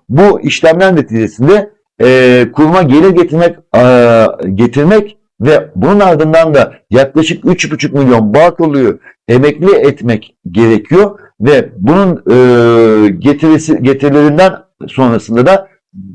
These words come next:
borçlanma işlemlerinin, e, bitmesi arkasından da yedi bini güze düşürüp vatandaşlarımızı emekli etmek gerekiyor diye düşünüyorum.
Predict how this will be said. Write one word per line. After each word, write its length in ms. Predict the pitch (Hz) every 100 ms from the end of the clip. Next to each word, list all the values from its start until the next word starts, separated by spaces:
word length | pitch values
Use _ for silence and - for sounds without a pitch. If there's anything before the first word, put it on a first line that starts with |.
| - -
borçlanma 640 | 117 123 - 135 139 170
işlemlerinin, 760 | 127 - 127 127 120 113 123 - _ _ -
e, 280 | 107 113 107
bitmesi 480 | 127 127 135 156 127
arkasından 580 | 117 113 107 101 101 120
da 180 | 165 - _
yedi 260 | 110 127 123
bini 160 | 117
güze 220 | 101 98 87
düşürüp 380 | - 156 180 - _ -
vatandaşlarımızı 960 | 135 123 107 98 - 202 98 156 156 _ -
emekli 340 | 131 117 110 101
etmek 440 | - 143 147 -
gerekiyor 440 | 110 101 104 135
diye 180 | 110 117
düşünüyorum. 380 | 104 - 101 90